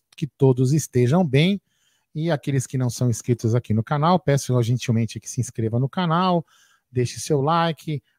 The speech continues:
ative o sino das notificações, né? Mas antes de a gente começar a live, eu vou lembrar que essa live é patrocinada pela um x bet, também pela Volpe Terceirização, são nossos parceiros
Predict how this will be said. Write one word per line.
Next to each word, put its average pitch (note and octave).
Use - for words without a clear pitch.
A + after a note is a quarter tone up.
ative C3
o -
sino B2+
das A#2+
notificações, E3+
né? D#3
Mas A3
antes C#4
de F3
a -
gente E3
começar C3+
a C3
live, D#3
eu C#3
vou F3
lembrar D3+
que -
essa B2+
live B2+
é -
patrocinada C3
pela A#3
um G#3
x C3
bet, B2+
também C3
pela D3+
Volpe B2
Terceirização, C#3+
são C#3
nossos C3+
parceiros C#3